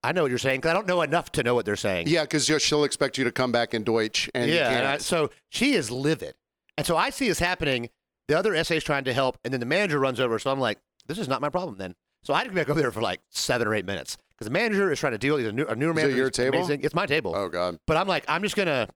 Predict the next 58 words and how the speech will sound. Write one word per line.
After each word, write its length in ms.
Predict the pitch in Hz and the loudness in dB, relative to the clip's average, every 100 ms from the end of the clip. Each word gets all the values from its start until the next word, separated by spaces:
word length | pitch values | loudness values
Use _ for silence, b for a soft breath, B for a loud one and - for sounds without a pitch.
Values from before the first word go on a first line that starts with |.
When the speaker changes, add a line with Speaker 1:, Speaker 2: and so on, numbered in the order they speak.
| _ 135 | _ -4
Speaker 1:
let 160 | 156 | -2
him 200 | 123 147 | 0 -2
take 180 | 120 127 | -2 -2
care 120 | 127 | -2
of 40 | 90 | -2
it. 40 | |
He's 100 | 127 | -4
the 80 | 139 | -2
manager. 400 | 135 123 117 113 - _ _ _ | 0 0 -2 -4 -6 _ _ _
He's 140 | - 156 | -6 -2
pretty 200 | 170 143 | -2 0
new 140 | 139 | 0
here, 160 | 131 127 | 2 0
but 60 | |
he's 100 | 113 | -2
got 200 | 113 104 | -4 -4
this. 100 | 98 | -4
He's 120 | 104 104 | -8 -8
a, 80 | 90 | -8
he's 120 | 127 | -10
a 60 | 107 | -2
great 200 | 117 92 | -2 0
guy." 260 | 101 92 - _ _ | 0 0 -4 _ _
So 100 | - | -6
the 60 | 117 | 0
woman 220 | 143 214 | 0 2
goes 140 | 170 165 | 0 0
to 20 | |
the 40 | 139 | 0
bathroom. 580 | 143 139 143 131 120 - _ - | 0 0 0 0 -4 -14 _ -4
He's 140 | 165 | 0
got 120 | 135 | 0
so, 160 | 104 170 | 0 0
he's 140 | 170 | 2
got 120 | 190 - | 0 2
all 220 | 185 196 | 2 2
the 80 | 175 | 0
ingredients 340 | 147 147 131 | 0 0 0
to 20 | |
get 100 | 139 117 | -2 2
it 40 | |
out 120 | 120 | 2
of 40 | 110 | 2
there. 200 | 101 98 b - | 0 -2 b -8
She's 260 | - 269 | -2 0
acting 320 | 208 170 139 | 0 -2 -4
like 280 | 120 107 - _ | -2 -4 -6 _
he, 180 | - 175 | -16 -6
she 160 | - 196 | -4 0
poured 240 | 185 143 | 0 0
molten 380 | 123 156 170 120 | 2 0 0 0
lava 280 | 123 131 107 | 0 0 -4
on 240 | 104 80 | -6 -6
her. 220 | 69 57 _ _ _ _ _ _ _ _ _ _ _ - | -8 -12 _ _ _ _ _ _ _ _ _ _ _ -4
And, 100 | 156 | -2
like, 180 | 151 117 | -2 0
diva-ing 440 | 170 190 190 180 | 0 2 0 0
out. 380 | 175 165 165 | 0 2 0